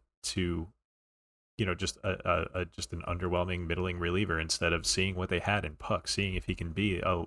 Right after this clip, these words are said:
a late inning, high leverage guy and, and, like, lock down that closer role.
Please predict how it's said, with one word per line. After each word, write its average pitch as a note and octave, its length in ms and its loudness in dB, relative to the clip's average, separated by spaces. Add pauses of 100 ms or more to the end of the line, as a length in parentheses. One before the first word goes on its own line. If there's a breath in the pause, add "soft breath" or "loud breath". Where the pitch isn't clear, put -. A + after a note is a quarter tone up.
a F#2 80 0
late F2+ 360 0 (280)
inning, F2+ 380 2 (340)
high G2+ 180 6
leverage F2+ 440 0
guy E2+ 400 -2
and, D#2+ 200 -6
and, E2 180 -4
like, D#2+ 180 2
lock F2 260 4
down F2+ 200 2
that D#2+ 140 0
closer G2+ 340 2
role. E2+ 260 -2